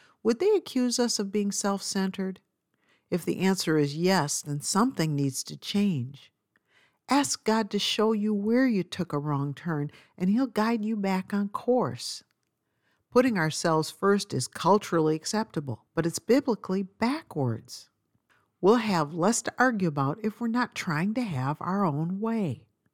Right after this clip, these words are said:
It takes a focused effort to abandon the me first habit, but in Christ, this can be achieved. Looking at the other side is not our first instinct. Selfishness is natural,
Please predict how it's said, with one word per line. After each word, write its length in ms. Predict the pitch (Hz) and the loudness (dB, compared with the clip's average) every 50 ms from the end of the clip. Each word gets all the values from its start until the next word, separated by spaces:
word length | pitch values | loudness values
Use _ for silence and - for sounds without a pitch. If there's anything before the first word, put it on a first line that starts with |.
| _ _ _ _ _ _ _ _ _ _ - | _ _ _ _ _ _ _ _ _ _ -2
It 160 | 170 175 - | -2 -2 0
takes 280 | - 190 170 160 - - | 2 0 0 0 0 -4
a 100 | 143 127 | -4 -4
focused 580 | - - - 196 202 202 - 226 208 - - _ - | -4 0 2 2 2 2 0 -2 -2 -4 -6 _ -2
effort 400 | 180 185 185 - - 147 143 _ - | -2 -2 -2 -2 -4 -4 -4 _ -10
to 200 | - - 165 - - | -8 -8 -8 -8 -8
abandon 680 | 147 143 139 165 170 170 175 175 170 165 151 139 143 | -10 -6 -2 0 2 2 2 0 0 -2 -2 -2 -2
the 80 | 143 143 | -4 -4
me 340 | 139 143 156 170 180 185 185 | -4 -2 -2 -2 -2 -2 -4
first 480 | 185 - - 170 165 160 160 - - | -4 -4 -2 0 0 0 0 -4 -8
habit, 420 | - 175 156 147 139 139 135 - _ _ _ _ - | -6 -4 -4 -4 -2 -4 -6 -8 _ _ _ _ 0
but 120 | 170 160 | 2 2
in 140 | 156 147 - | 2 0 -2
Christ, 580 | - - - 202 196 165 160 160 - - - _ - | -4 0 2 2 4 4 2 0 -2 -4 -8 _ 0
this 220 | - 202 220 214 - | 2 2 2 2 -2
can 360 | - - 202 208 220 226 226 | -8 -4 -2 0 0 0 0
be 160 | 214 226 233 | -2 0 0
achieved. 640 | 233 226 - - 220 226 220 151 127 120 - _ - - _ _ _ _ _ _ _ _ _ _ _ _ _ _ _ _ _ | -2 -2 -2 -4 -4 -2 -2 -2 -4 -6 -10 _ -20 -20 _ _ _ _ _ _ _ _ _ _ _ _ _ _ _ _ _
Looking 380 | - 220 311 349 - 427 381 294 | 2 2 2 2 2 0 2 2
at 120 | 226 - | 0 2
the 100 | - 180 | 2 2
other 180 | 170 165 160 165 | 4 4 2 2
side 340 | - - - 165 160 156 156 | 0 0 2 2 2 2 2
is 200 | 156 165 156 - | 0 -4 -4 -2
not 200 | 170 175 196 202 | -2 0 0 2
our 140 | 180 165 160 | 2 0 0
first 380 | - - 175 170 165 - - | 0 0 0 0 0 0 0
instinct. 600 | 180 190 202 - - - 117 104 - - - _ _ _ _ _ _ _ _ _ | 0 0 0 -2 -4 -4 -6 -8 -8 -16 -20 _ _ _ _ _ _ _ _ _
Selfishness 880 | - - - - 285 285 320 359 - - 247 - - - 147 139 135 - | -14 -10 -4 2 2 4 4 2 2 0 0 0 0 -2 -4 -4 -2 -2
is 140 | 147 131 131 | -4 -2 -2
natural, 640 | 139 147 160 185 208 - - - 139 139 160 | 0 0 2 0 0 -2 -4 -8 -6 -6 -8